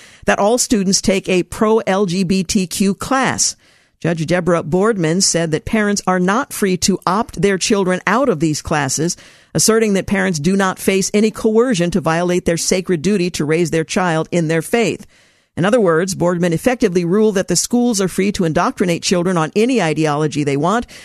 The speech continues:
and the only option available to parents is to counter what the schools are teaching at home. Heidi Saint John comes to mind and the, uh,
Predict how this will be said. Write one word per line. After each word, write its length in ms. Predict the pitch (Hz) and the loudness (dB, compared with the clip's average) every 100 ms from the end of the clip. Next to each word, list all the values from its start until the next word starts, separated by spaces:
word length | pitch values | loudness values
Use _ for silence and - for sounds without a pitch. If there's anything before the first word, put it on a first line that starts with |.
| - | -10
and 140 | - 185 | -2 2
the 80 | |
only 240 | 208 226 214 | 2 2 2
option 400 | 196 214 - 185 | 0 -2 -2 0
available 440 | 170 220 254 190 | 0 2 2 0
to 120 | - | -2
parents 460 | 170 185 202 240 - | -2 0 0 -2 0
is 180 | 185 - | -2 0
to 240 | 208 180 - - _ - | 0 0 -2 -12 _ -4
counter 420 | 240 262 208 180 | 0 0 2 0
what 180 | 175 175 | 0 0
the 80 | 180 | -2
schools 420 | - 185 175 165 | 0 0 0 0
are 120 | 175 | -2
teaching 500 | - 165 151 156 175 - _ - | -2 -2 0 -2 -2 -8 _ -6
at 120 | 208 | -4
home. 480 | - 277 156 120 - _ _ _ _ _ _ _ _ _ _ _ _ _ _ _ - - _ _ _ _ _ | 0 0 0 -4 -12 _ _ _ _ _ _ _ _ _ _ _ _ _ _ _ -20 -20 _ _ _ _ _
Heidi 260 | 196 202 | -6 -2
Saint 300 | 220 220 220 | -2 -2 -2
John 440 | 147 202 190 143 165 | -2 -2 0 -2 -4
comes 380 | - 151 127 - | -10 -8 -6 -4
to 80 | |
mind 420 | 135 123 135 180 170 | -4 -2 -2 -2 -2
and 140 | 139 | -2
the, 200 | 139 139 | -2 -4
uh, 120 | 135 | -4